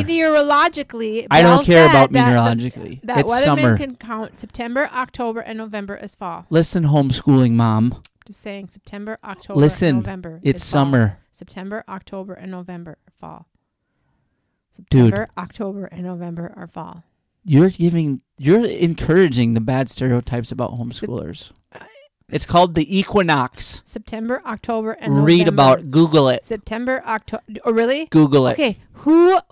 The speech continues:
Speaker 1: who, who discovered the
Speaker 2: Google
Speaker 1: equinox
Speaker 2: it.
Speaker 1: and the solstice? Who, who was that person? I'm listening.
Speaker 2: <laughs> What do you mean, who was it?
Speaker 1: Who was it?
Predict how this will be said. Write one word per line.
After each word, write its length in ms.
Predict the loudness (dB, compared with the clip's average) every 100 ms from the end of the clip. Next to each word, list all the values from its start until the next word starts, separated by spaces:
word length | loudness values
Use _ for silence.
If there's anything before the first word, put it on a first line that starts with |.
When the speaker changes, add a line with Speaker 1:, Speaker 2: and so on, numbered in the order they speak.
| -4
Speaker 1:
who, 520 | 2 4 4 2 -2 _ _ _ -14
who 120 | -12
discovered 500 | -10 -6 -6 -6 -8
the 100 | -10 -6
Speaker 2:
Google 220 | 2 2
Speaker 1:
equinox 280 | 4 2 2
Speaker 2:
it. 80 | -2
Speaker 1:
and 100 | -4
the 60 | -8
solstice? 500 | -8 -8 -8 -14 -16
Who, 220 | -18 -16
who 120 | -12
was 220 | -8 -8
that 180 | -8 -12
person? 440 | -12 -14 -16 -20 -20 _ _ _ _ _ _ _ _ _ _
I'm 120 | -10
listening. 460 | -6 -6 -8 -10 -12 _
Speaker 2:
<laughs> 60 | -2 -2 -2 -12 -16 -18 -20 -16
What 140 | -6 -4
do 60 |
you 40 | -2
mean, 200 | 0 0
who 140 | 0
was 300 | 2 0 0
it? 180 | -4 -8
Speaker 1:
Who 160 | -8 -2
was 240 | 0 -2
it? 180 | -4 -8